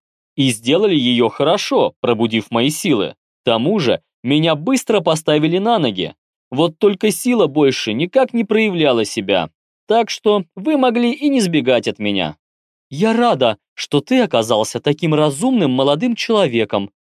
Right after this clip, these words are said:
осторожно улыбнулась она мне. «Всё так и есть. Я всего лишь делала свою работу. Признаю, что ты мог расценить эти меры чрезмерными, так что некоторые опасения на твой счёт у меня были. Но всё же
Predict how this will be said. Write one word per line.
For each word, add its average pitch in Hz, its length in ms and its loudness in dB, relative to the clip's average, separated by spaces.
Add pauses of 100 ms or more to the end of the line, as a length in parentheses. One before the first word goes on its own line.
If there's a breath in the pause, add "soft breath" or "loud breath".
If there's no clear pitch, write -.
(180)
осторожно 202 680 0
улыбнулась 190 680 0
она 131 240 0
мне. 120 340 -2 (320)
«Всё 247 300 -2
так 143 280 -2
и 233 60 0
есть. 143 540 0 (300 loud breath)
Я 123 160 2
всего 190 340 -2
лишь 240 180 0
делала 196 440 2
свою 202 320 -2
работу. 214 580 0 (320)
Признаю, 247 680 0 (120)
что - 260 -2
ты 254 160 0
мог 220 180 2
расценить 170 560 0
эти 135 240 -2
меры 220 300 2
чрезмерными, 180 1000 0 (240 soft breath)
так 269 240 2
что - 220 0
некоторые 165 600 2
опасения 123 720 0
на 113 140 0
твой 127 240 2
счёт 214 400 0 (220)
у 233 80 0
меня 269 300 2
были. 113 480 0 (360)
Но 117 160 0
всё 262 340 0
же 127 220 0